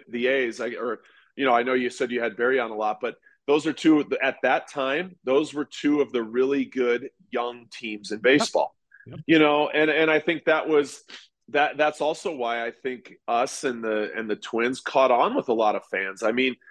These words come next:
Speaker 1: I can't begin to tell you to this day how many people still come up to me and be like,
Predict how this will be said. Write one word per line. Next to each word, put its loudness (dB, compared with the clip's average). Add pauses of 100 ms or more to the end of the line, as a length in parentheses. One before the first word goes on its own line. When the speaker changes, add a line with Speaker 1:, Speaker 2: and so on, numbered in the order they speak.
(280)
Speaker 1:
I 2
can't -2
begin -2
to 2
tell 2
you -4 (360)
to 2
this 0
day 0
how -4
many -8
people -4
still 0
come -6
up 0
to -4
me -4
and -6
be -2
like, -4